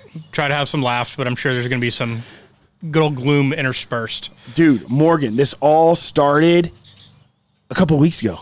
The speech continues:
Speaker 2: Look at us. Look at us now. Like, dude, we were hanging out, and now we're like,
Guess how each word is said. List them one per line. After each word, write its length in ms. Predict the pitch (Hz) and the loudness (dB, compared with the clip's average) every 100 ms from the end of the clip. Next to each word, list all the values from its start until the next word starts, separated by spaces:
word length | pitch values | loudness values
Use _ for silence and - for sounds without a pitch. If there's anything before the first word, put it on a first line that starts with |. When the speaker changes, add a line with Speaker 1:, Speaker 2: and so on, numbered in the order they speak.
| _ _ - | _ _ -2
Speaker 2:
Look 160 | 170 226 | 0 2
at 60 | |
us. 240 | 139 - - _ - | 0 -4 -10 _ -2
Look 100 | 196 | 2
at 40 | |
us 80 | 233 | 4
now. 160 | 233 196 | 2 2
Like, 120 | 156 | 4
dude, 120 | 214 | 6
we 60 | 214 | 6
were 120 | 247 | 6
hanging 280 | 202 220 220 | 6 6 6
out, 240 | 247 226 - _ _ - - - - | 4 2 -2 _ _ -20 -20 -20 -4
and 120 | 156 | 2
now 160 | 196 254 | 4 6
we're 100 | 226 | 6
like, 180 | 160 | 4